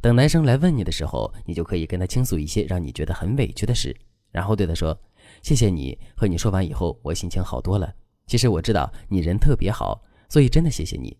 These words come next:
对了，这件事我只告诉你一个人，你千万不要告诉别人，替我保密好吗？”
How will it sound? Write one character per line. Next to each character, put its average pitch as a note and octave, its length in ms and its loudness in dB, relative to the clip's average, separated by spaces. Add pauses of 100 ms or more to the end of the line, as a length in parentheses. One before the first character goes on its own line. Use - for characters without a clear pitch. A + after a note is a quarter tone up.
(120)
对 A#2+ 100 2
了， - 140 0 (320)
这 F#3 100 6
件 D#3+ 140 6
事 D3 220 -2
我 A2 100 2
只 E2 120 -2
告 F2+ 140 0
诉 E2 120 2
你 D2 120 -2
一 B1+ 200 -6
个 A2+ 120 0
人， B1+ 200 -4 (160)
你 F#2 120 -2
千 C3 200 2
万 B2 120 2
不 - 80 0
要 F2 80 2
告 F#2+ 140 0
诉 - 100 -6
别 D#2+ 160 -4
人， C#2+ 180 -6 (140)
替 - 140 -2
我 A#2 80 4
保 E2 160 -4
密 C3 160 -2
好 E2+ 160 -6
吗？” G2+ 160 -2